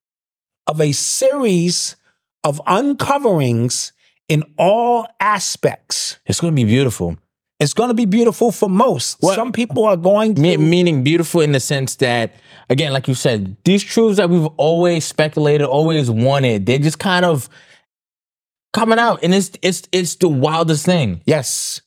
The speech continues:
Speaker 2: Tu-, like, w-, when, when you would think actual tunnels are being discovered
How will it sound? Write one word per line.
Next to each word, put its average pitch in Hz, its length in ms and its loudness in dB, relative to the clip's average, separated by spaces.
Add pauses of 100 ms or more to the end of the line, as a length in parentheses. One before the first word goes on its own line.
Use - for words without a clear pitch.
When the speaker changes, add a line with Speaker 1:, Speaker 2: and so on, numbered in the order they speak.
(140)
Speaker 2:
Tu-, 214 160 -4
like, 214 200 -2
w-, 175 300 -6
when, 220 460 0
when 302 340 0
you 226 160 4
would 226 120 2
think 208 300 -2 (500)
actual 196 680 0
tunnels 180 560 0
are 156 60 4
being 156 300 0
discovered 131 720 -2